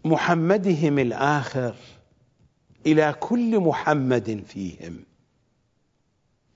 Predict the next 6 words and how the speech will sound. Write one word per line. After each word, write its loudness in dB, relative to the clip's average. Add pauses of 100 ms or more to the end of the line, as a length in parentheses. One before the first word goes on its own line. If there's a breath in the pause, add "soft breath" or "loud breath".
(600)
كلهم -2
محمد، -16 (2750)
كلهم -2
علي، -12 (1800)
وكلهم -2
فاطمة. -2